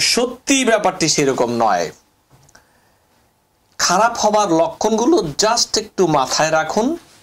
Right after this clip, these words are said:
সারাদিনে হয়তো এক দুইবার নিজে ভাবতে পারেন যদি লক্ষণ আসে তবে, এছাড়া এইটি নিয়ে প্রিঅকুপাইড হয়ে আপনি জীবনটি নষ্ট করে ফেলবেন তা হবে না। পঁচানব্বই শতাংশ মানুষের এই লক্ষণগুলো আসেই না।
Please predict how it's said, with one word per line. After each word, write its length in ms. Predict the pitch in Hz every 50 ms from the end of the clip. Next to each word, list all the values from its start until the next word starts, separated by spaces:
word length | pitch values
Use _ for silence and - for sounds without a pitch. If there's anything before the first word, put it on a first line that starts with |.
| _ _ _ _ _ -
সারাদিনে 540 | - - 160 160 165 170 170 180 185 196 190
হয়তো 220 | 180 185 180 185
এক 240 | 180 170 165 160 160
দুইবার 300 | 170 175 170 180 175 160
নিজে 200 | 156 156 151 160
ভাবতে 360 | 151 135 127 - - - 175
পারেন 280 | 175 180 185 214 226 208
যদি 220 | 180 175 165 160
লক্ষণ 380 | 143 135 127 - - - 165 165
আসে 240 | 170 165 - 302
তবে, 380 | 311 - - - 135 127 95 - - - - - - - - - _
এছাড়া 320 | - 151 147 175 175 180 170
এইটি 440 | 180 196 180 220 233 226 247 240
নিয়ে 240 | 226 226 233 226 214
প্রিঅকুপাইড 920 | 185 - - - 214 226 220 220 208 202 202 185 185 180 196 190 196 196 180
হয়ে 220 | 165 180 185 170
আপনি 280 | 156 151 - - 170 156
জীবনটি 540 | 135 147 160 160 180 196 196 202 190 208
নষ্ট 300 | 202 202 196 175 - -
করে 220 | 180 165 175 175 170
ফেলবেন 340 | 156 165 156 147 151 147 139
তা 220 | - 147 135 131
হবে 240 | 127 127 123 123 117
না। 180 | 110 98 92 - - - - - - _ -
পঁচানব্বই 540 | - 156 165 180 180 185 196 202 185 214 208
শতাংশ 380 | 202 208 208 214 214 208 190
মানুষের 540 | 220 220 220 214 220 220 202 - 254 285 349 - - - - -
এই 120 | - 160
লক্ষণগুলো 500 | 151 160 156 - 151 151 151 147 147 139
আসেই 400 | 117 117 117 - - 113 113 104
না। 200 | 87 - - 92